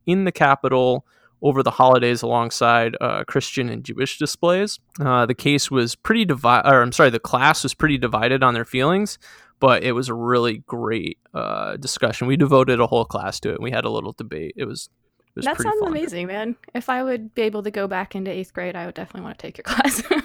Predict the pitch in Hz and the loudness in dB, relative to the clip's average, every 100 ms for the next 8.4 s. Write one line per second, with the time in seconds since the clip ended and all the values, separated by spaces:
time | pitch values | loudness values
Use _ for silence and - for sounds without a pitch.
0 | - 269 - - - 170 190 - 196 220 | -4 -8 -10 -12 -6 -2 -2 -4 -4 -2
1 | 190 196 202 214 180 151 120 113 117 123 | 0 0 0 2 2 0 -2 -2 -2 -4
2 | - 131 151 - - - - - 311 330 | -4 -2 -2 -4 -12 -10 -10 -6 -6 -6
3 | 370 - 381 - - - - _ - 165 | -10 -8 -10 -12 -20 -20 -20 _ 2 4
4 | 143 139 127 117 117 - 117 120 - 120 | 4 2 0 -2 -2 -4 -4 -2 -2 -2
5 | - 123 117 - 120 113 110 123 123 - | -2 -4 -2 -4 -2 -2 -2 -2 -2 0
6 | 131 117 - - 120 123 - - 123 113 | -2 -2 -2 2 4 4 0 -8 -6 -8
7 | - 131 - 131 120 117 95 120 139 - | -4 -6 -4 -4 -2 -4 -4 0 0 4
8 | 151 185 226 285 | 4 6 4 0